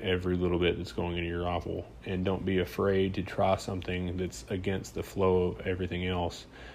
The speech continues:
to see if it works for you. Um, you may have to sell it 'cause it doesn't work,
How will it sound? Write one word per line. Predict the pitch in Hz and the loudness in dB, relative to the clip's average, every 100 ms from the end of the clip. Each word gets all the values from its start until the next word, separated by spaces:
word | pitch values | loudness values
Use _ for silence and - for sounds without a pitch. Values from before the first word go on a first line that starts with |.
| - | -14
to | - | -10
see | - 95 | -2 0
if | 85 | -2
it | - | 0
works | 92 87 | 0 0
for | - 95 90 | -2 0 0
you. | 87 87 - - - | 0 -2 -6 -12 -6
Um, | 92 87 90 | -4 -2 -2
you | 92 | 2
may | 92 92 | 4 4
have | 92 | 2
to | - | 0
sell | - 95 | 2 4
it | 101 - | 4 2
'cause | 95 | 0
it | 87 | 2
doesn't | 95 101 | 2 2
work, | 101 123 | 4 2